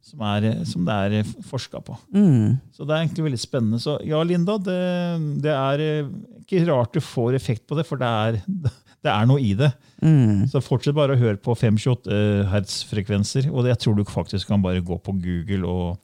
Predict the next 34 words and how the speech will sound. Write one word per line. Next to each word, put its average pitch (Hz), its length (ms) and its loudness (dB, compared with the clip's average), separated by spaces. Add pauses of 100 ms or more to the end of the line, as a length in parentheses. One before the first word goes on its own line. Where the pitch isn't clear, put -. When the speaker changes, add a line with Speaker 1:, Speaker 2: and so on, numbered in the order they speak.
(300)
Speaker 1:
på 110 100 -2
YouTube 90 460 -2
og 92 120 -8
finne 95 480 0
gratis, - 640 -8
eh, - 320 -8 (680)
videoer 151 540 4
og 143 140 2
lyder 131 320 2
du 139 60 2
bare 139 160 4
kan 131 140 2
laste 117 280 0
ned 208 160 0
og 151 80 0
bruke. 143 320 -2 (320)
Speaker 2:
Ja. 139 260 6
Speaker 1:
Du - 180 -12
trenger 117 180 2
ikke - 180 -10
betale 95 280 0
for 127 120 -4
det, 196 160 0
for - 100 -4
det 143 60 0
er 143 320 0
flere 147 240 6
Speaker 2:
Mm. 123 80 4
Speaker 1:
sånne 123 180 2
gratisversjoner 101 1000 -2
ute - 180 -8
på - 140 -6
nett. - 380 -6
Speaker 2:
Mm. 143 360 4